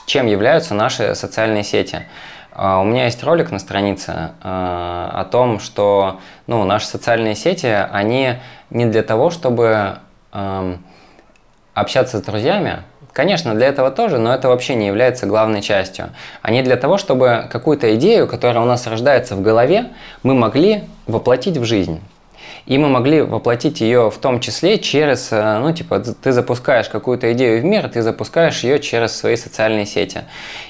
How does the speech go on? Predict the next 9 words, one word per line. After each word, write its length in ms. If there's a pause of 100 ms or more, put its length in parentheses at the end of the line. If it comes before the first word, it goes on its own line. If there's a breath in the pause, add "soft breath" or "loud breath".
(140 loud breath)
И 460
эта 320
идея, 340
она 420
обретает 540
какой-то, 840 (380 loud breath)
э, 500
какой-то 360
формат 560